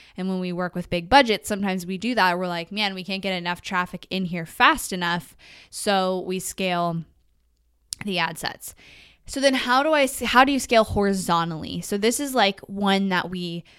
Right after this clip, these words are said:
have been incorporating more and more into our clients' strategies because it's more creative and it allows you to scale faster without just, "Okay, let's add more and more and more," which you can add more and more and more, but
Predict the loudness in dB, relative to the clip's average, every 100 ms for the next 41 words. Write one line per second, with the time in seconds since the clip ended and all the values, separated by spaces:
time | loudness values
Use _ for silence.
0 | -18 -2 0 0 -2 -4 -4 0 0 2
1 | 0 0 0 -2 -2 0 0 -2 -4 -6
2 | -4 -4 -4 -4 -4 -4 -6 -8 0 4
3 | 4 4 0 -4 -4 -6 -4 0 0 0
4 | -4 -10 -16 _ -20 -20 _ _ _ 0
5 | 0 -2 -8 -10 _ 2 4 2 2 2
6 | 2 4 4 2 2 -4 -2 2 2 2
7 | 2 2 6 4 4 0 -4 -2 0 0
8 | 2 2 2 -2 -2 -2 -2 -2 -2 -4
9 | -8 -6 -4 -4 -6 -8 -6 -6 -4 -8
10 | -8 -8 -6 -8 -10 -20 -6 -4 -4 0
11 | 4 6 4 2 -4 -4 -6 -6 -6 -4
12 | -4